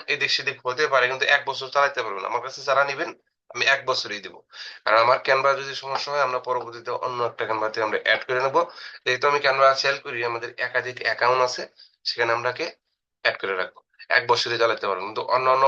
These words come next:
অনলাইন থেকে, অন্য জায়গা থেকে ক্যানভা কিনে অনেকেই প্রতারিত হচ্ছে, এক সপ্তাহ, এক মাস, দুই দিন, তিন দিন পরে ক্যানভা চলে যাচ্ছে, ফ্রি হয়ে যাচ্ছে, আর এই প্রিমিয়াম থাকতেছে না। হ্যাঁ, এরকমই হচ্ছে,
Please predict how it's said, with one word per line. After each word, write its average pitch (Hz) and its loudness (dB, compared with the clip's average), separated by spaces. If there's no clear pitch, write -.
অনলাইন 127 2
থেকে, 139 -6
অন্য 127 2
জায়গা 127 0
থেকে 139 -2
ক্যানভা 120 2
কিনে 131 -6
অনেকেই 117 -8
প্রতারিত 120 -6
হচ্ছে, 120 -4
এক 113 -2
সপ্তাহ, 113 2
এক 110 -2
মাস, 110 4
দুই 113 -4
দিন, 110 -10
তিন 113 -8
দিন 110 -8
পরে 113 0
ক্যানভা 107 -2
চলে 113 -4
যাচ্ছে, 104 -2
ফ্রি 113 -6
হয়ে 107 -2
যাচ্ছে, 104 -6
আর 98 4
এই 101 -6
প্রিমিয়াম 117 2
থাকতেছে - -6
না। - -14
হ্যাঁ, 156 6
এরকমই 143 2
হচ্ছে, - -8